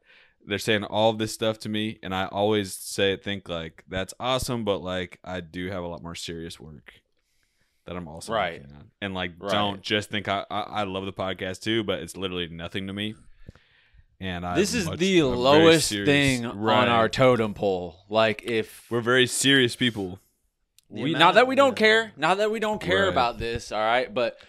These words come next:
Speaker 2: we honestly have so much more going on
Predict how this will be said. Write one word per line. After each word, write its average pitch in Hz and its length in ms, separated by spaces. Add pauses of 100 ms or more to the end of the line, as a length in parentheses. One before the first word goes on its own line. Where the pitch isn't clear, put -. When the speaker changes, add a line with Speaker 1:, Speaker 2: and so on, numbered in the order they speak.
(140)
Speaker 2:
we 180 340
honestly 143 540
have 113 240
so 156 500
much 139 360
more 113 340
going 107 480
on 104 460